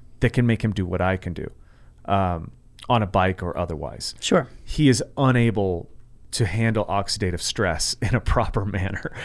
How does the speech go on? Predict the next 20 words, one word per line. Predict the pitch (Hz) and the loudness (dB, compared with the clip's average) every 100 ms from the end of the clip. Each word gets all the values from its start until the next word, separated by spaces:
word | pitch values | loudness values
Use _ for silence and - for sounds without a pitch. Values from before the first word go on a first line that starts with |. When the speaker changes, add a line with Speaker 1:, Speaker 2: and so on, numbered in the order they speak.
| - - - | -14 -10 4
Speaker 1:
which | 131 120 - - - - | 6 6 0 -6 -20 -10
i-, | 139 - | -6 0
is | - 139 | 4 6
unraveling. | 139 131 135 131 117 110 | 6 8 8 6 4 2
That's | 113 - | 0 2
why | 117 123 | 4 4
he's | 127 | 2
doing | 131 123 117 | 0 2 2
weightlifting | 101 95 92 104 | 0 -2 -2 -2
now | 95 90 | 0 0
instead | 107 101 101 90 | -2 -2 -2 -2
of | |
the | 92 | -2
hopeful | 85 98 - | -2 -4 -6
CrossFit | - 92 82 92 | -4 -4 -4 -6
Games | 98 113 117 | -2 -2 -2
thing. | - 82 123 - - | -2 -4 -6 -6 0
Speaker 2:
Yep. | 180 170 - - - | 0 0 -14 -12 4
Speaker 1:
Um, | 113 107 107 110 | 4 6 2 0
because | - 131 135 131 | 4 6 8 6